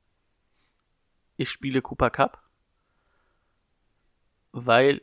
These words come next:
er, Brandon Cooks hat zwar mehr Yards aufgelegt, aber eigentlich wurde Cooper Kupp in den ersten acht Wochen mehr angeworfen. Und Robert Woods hat viel davon profitiert, dass Cooper Kupp weg war. Ich traue Robert Woods nicht nochmal tausend Yards zu.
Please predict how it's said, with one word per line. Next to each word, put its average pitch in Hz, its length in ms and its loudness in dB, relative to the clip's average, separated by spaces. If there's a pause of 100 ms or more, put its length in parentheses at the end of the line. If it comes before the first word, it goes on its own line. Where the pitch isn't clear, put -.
(100)
er, 127 420 4
Brandon 135 320 0
Cooks - 220 -6
hat 156 120 2
zwar 147 180 2
mehr 131 160 2
Yards 131 280 6
aufgelegt, 175 540 -2
aber 123 220 4
eigentlich 135 320 -2
wurde 135 180 2
Cooper - 280 0
Kupp - 200 -4
in 123 80 -4
den 123 140 -4
ersten 123 320 0
acht 127 180 -2
Wochen 127 240 -2
mehr 120 180 4
angeworfen. 113 600 -2 (960)
Und 120 240 -2
Robert 127 340 6
Woods 151 260 4
hat 147 220 2 (160)
viel - 240 0
davon 135 280 2
profitiert, 131 520 -4
dass 123 160 -4
Cooper 131 240 -6
Kupp 123 220 -4
weg 117 180 -2
war. 113 320 0 (160)
Ich - 380 -16 (100)
traue 127 400 4
Robert 127 340 6
Woods - 280 -4
nicht 123 180 -4
nochmal 120 280 -2
tausend 120 320 0
Yards 110 280 -2
zu. 117 180 -6